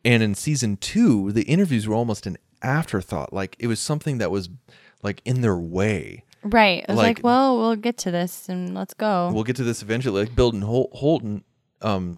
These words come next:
Speaker 1: just kinda, you know, like, pushed it off to the side in order to do real world activities.
Speaker 2: And I feel like there was,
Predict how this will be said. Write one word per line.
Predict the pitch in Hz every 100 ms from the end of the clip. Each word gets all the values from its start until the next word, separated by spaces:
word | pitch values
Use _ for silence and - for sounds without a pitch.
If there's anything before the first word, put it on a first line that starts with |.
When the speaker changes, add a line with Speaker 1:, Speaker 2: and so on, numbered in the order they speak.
| -
Speaker 1:
just | - -
kinda, | 123 110 92 - _ _ _ _ _
you | 113
know, | 104
like, | 90 - _
pushed | 123 117 -
it |
off | 104 95
to | 95
the |
side | 98 - 208 143 101
in | 110
order | 107 107
to |
do | 107 101
real | 101 98 110 107
world | 101 98 95
activities. | 95 87 - 214 147 90 73 - - -
Speaker 2:
And | 254
I | 262
feel | - 269
like | 262 254 -
there | 214 220 208
was, | 208 214